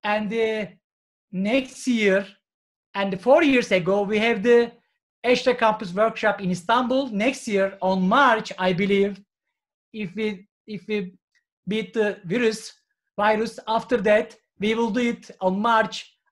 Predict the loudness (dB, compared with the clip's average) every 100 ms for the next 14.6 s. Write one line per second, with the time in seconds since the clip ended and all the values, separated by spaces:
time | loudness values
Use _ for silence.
0 | -2 0 2 2 6 6 4 -2 -6 -18
1 | _ _ 0 2 2 -2 -2 2 2 0
2 | 0 0 0 -6 -2 0 0 -2 0 0
3 | 0 2 0 -2 _ _ -6 -4 -2 0
4 | 2 2 0 -2 -6 -4 -2 -2 -2 -4
5 | 0 0 0 -6 _ _ _ _ -8 -6
6 | -4 -6 -2 -2 -2 -8 -4 -4 -2 -2
7 | -2 -4 _ _ _ _ _ 0 0 0
8 | 0 -2 0 4 6 6 4 -2 -10 _
9 | _ -4 0 2 2 0 0 0 0 0
10 | -2 -6 _ _ _ _ -8 -2 2 2
11 | 0 -6 0 0 2 -2 -4 -12 _ _
12 | _ _ _ _ _ -10 -4 -4 -2 -6
13 | -4 2 2 2 -2 -2 -2 0 4 4
14 | 2 0 4 4 4